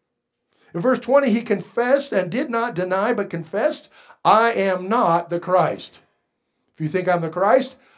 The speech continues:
I'm not. You know, that's important for all of us Christians to say, "I'm not Christ. I'm just here to tell you about him." It isn't about me.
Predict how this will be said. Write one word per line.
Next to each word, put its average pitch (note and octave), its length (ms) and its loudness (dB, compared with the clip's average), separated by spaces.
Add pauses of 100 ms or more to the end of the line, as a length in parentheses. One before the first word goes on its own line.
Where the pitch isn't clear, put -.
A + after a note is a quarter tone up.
(180)
I'm F3 220 2
not. F3 300 -2
You F#3 80 -6
know, D#4 100 -2
that's - 160 -4
important F#3+ 320 -4
for D#3+ 100 -8
all E3+ 160 0
of C#3+ 80 -2
us B2+ 140 -8
Christians C3+ 380 -12
to A2+ 80 -14
say, B2+ 160 -6
"I'm D3+ 160 -4
not D#3 180 -2
Christ. C#3+ 380 -6
I'm A#2 100 -10
just A#2+ 160 -14
here B2+ 160 -8
to A2+ 80 -14
tell B2+ 160 -6
you B2+ 80 -6
about B2+ 240 -8
him." E2 300 -12 (1400)
It C#3+ 80 -4
isn't F#3+ 160 0
about G3+ 280 8
me. G3+ 440 2